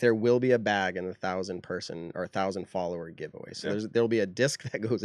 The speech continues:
Speaker 1: in the bag
Speaker 2: Yeah.
Speaker 1: that Nick has. Um, we're gonna keep growing that.
Speaker 2: Maybe a putter or two. I've got some old putters that I'm never gonna use again.
Speaker 1: <laughs> I
Speaker 2: Yeah.
Speaker 1: thought about that, just
Speaker 2: We're just gonna
Speaker 1: pulling
Speaker 2: give someone a
Speaker 1: discs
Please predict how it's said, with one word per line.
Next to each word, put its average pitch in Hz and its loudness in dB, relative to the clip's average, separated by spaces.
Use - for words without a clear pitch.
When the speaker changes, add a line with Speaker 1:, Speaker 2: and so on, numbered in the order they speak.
Speaker 1:
in 123 2
the 110 2
bag 95 -2
Speaker 2:
Yeah. - -4
Speaker 1:
that - -4
Nick 95 -4
has. 87 -8
Um, 98 -4
we're 113 4
gonna 127 6
keep 123 2
growing 107 4
that. 104 8
Speaker 2:
Maybe 175 8
a 135 6
putter 135 0
or 127 -4
two. 131 -2
I've 127 -10
got 139 -2
some 131 -12
old 127 -6
putters 120 -6
that - -8
I'm 123 -12
never 123 -4
gonna 131 -4
use 131 -8
again. 135 -4
Speaker 1:
<laughs> - -4
I - 10
Speaker 2:
Yeah. 170 6
Speaker 1:
thought 147 8
about 160 8
that, 165 8
just 139 4
Speaker 2:
We're 185 10
just 160 2
gonna 160 12
Speaker 1:
pulling 165 12
Speaker 2:
give 202 8
someone 151 8
a 156 10
Speaker 1:
discs 147 8